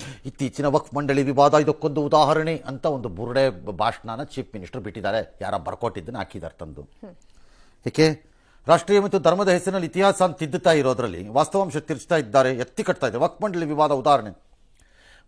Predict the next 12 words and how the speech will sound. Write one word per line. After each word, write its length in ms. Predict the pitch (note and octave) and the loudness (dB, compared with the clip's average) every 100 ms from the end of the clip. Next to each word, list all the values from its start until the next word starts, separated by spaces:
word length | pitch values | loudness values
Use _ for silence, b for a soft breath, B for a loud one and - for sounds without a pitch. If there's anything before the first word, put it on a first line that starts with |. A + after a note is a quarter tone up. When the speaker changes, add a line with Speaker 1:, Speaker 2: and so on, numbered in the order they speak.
| - | -4
Speaker 1:
ವಕ್ಫ್ 280 | - - F3 | -4 -6 -2
ಮಂಡಳಿ 420 | C4+ C4+ B3+ F#3 | -2 0 -2 0
ಬಂದು 200 | B3 G#3+ | 0 4
ಯಾರ್ಯಾರ್ದೋ 560 | D3+ G3+ B3+ A#3 E3+ | 6 8 8 6 4
ಆಸ್ತಿನ 480 | G#3+ F#3 F#3 - A#3 | 6 6 4 -2 0
ಅವ್ರವ್ರ 260 | F#3+ F#3+ F#3+ | 2 2 0
ನಂಬಿಕೆಗಳ 480 | E3 G3 - A3 G3 | -2 -6 -4 0 0
ಬುಡಾನೆ 380 | A2 F#3+ B3+ | 4 6 8
ಅಳ್ಳಾಡಿಸ್ಬಿಟ್ಟು 680 | A#3+ C#3+ G#3 A3 - G#3 - | 8 6 4 2 -2 -6 -4
ತಗೊಂಡಾಗ 300 | F#3 F3+ D#3+ B2+ B B _ - | -4 2 2 2 B B _ -6
ಅದು 180 | E3+ | -2
ಒಡೆಯೋದಲ್ವಾ? 840 | A#3 F3 F3 E3 B2 F#2+ G3+ F#3 - | 0 0 0 -2 -2 -2 -2 -4 -10